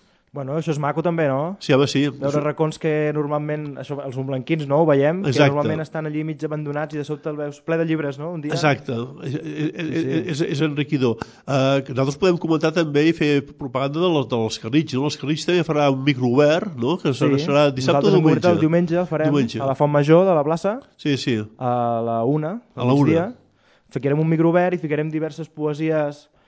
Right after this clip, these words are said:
Speaker 1: de, de diferents poetes, no? Universals, amb
Speaker 2: Sí,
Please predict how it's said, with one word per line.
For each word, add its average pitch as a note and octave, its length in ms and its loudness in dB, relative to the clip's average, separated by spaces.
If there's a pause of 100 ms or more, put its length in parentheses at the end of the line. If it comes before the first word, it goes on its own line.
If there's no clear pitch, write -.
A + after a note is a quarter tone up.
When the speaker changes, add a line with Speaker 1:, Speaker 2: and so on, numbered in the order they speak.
(200)
Speaker 1:
de, C3+ 80 0 (460)
de B2+ 100 -2
diferents C3+ 560 -4
poetes, C3 380 -2
no? C3 100 -4
Universals, D#3 640 2
amb C#3 80 -2
Speaker 2:
Sí, C3 140 -2